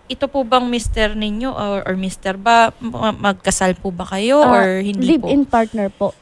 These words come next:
Speaker 1: So, live-in partner lamang. Ma'am,
Speaker 2: Opo.
Speaker 1: matanong ko lang, ano, bakit po napunta sa kustodiya ng live-in partner ninyo itong tatlong bata?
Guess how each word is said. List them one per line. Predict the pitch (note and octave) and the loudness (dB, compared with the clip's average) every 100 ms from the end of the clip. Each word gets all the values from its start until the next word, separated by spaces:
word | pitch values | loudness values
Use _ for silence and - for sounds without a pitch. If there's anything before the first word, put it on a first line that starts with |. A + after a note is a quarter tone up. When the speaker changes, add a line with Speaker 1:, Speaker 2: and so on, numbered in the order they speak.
| _ - | _ -2
Speaker 1:
So, | B3+ | 4
live-in | A#3+ B3+ G#3+ A3+ A3 | 4 4 0 -4 0
partner | G3 F#3+ G3 F#3 | 0 0 -2 -4
lamang. | F3 D#3+ E3 D#3+ D#3+ - - | -2 -4 -6 -10 -10 -16 -2
Ma'am, | D4+ E4+ | 0 2
Speaker 2:
Opo. | E4 | 2
Speaker 1:
matanong | E4 D#4 D4+ | 2 2 2
ko | C#4+ | 2
lang, | C4 | 2
ano, | B3+ G#3+ G#3 | 2 0 0
bakit | D4 D#4+ E4+ | -2 -2 -8
po | - D4+ | -6 -4
napunta | D4 C#4 C4+ C4 C4 | -4 -6 -8 -6 -6
sa | C4 | -6
kustodiya | B3 B3 - A#3 G#3+ G#3+ G#3 | -6 -8 -6 -8 -6 -4 -4
ng | G#3 G#3 G3+ G3+ - - - | -4 -6 -6 -8 -12 -20 -6
live-in | A#3+ G#3+ A3+ | -4 -2 -4
partner | A3 G#3 G3+ G3+ G3 | 0 2 2 0 -2
ninyo | G3 F#3+ F#3+ F#3+ F#3 F3+ - | -2 -4 -4 -2 -2 -4 -8
itong | G3 G3+ G3 | -8 -6 -4
tatlong | F#3+ G3 F#3 | -4 -4 -2
bata? | F3 D#3+ A2 | 0 0 -6